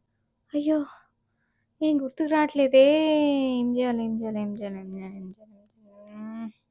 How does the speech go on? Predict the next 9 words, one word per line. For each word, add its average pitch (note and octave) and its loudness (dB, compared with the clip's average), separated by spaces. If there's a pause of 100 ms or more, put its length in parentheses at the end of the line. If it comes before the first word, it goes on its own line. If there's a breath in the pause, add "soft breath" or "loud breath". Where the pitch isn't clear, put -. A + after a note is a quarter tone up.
(520)
పాత A#3+ -6
పాటలు C4+ 0
పాడదామన్నా C4 0
కరెక్ట్ B3+ -6
టైంకి C4+ -2
ఏమీ A#3+ 2
గుర్తుకు A3 -6
రావు. - -8 (500)
వన్ D4+ -4